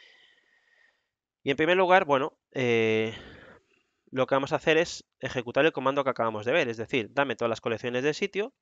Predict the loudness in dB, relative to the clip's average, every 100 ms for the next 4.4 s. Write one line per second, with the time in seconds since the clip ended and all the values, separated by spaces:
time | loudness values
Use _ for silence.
0 | _ -4 -2 0 0 0 -4 -4 -6 -6
1 | -6 -6 -4 -4 -2 -4 -4 -6 -8 -8
2 | -12 -12 -20 _ _ _ -10 -8 -8 -10
3 | -8 -4 -2 -2 -2 -4 -4 -4 -6 -6
4 | -8 -10 -12